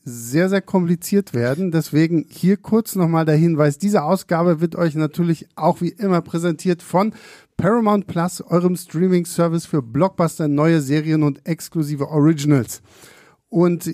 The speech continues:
ja, wir reden heute auch über einen sehr originellen neuen Film, der da in die Kinos kommt, nämlich Companion.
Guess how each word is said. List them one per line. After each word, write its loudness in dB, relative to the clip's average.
ja, -2
wir 0
reden 0
heute 2
auch -2
über -2
einen -2
sehr -2
originellen 0
neuen 2
Film, 2
der 2
da 2
in 0
die 0
Kinos -2
kommt, -6
nämlich 0
Companion. 0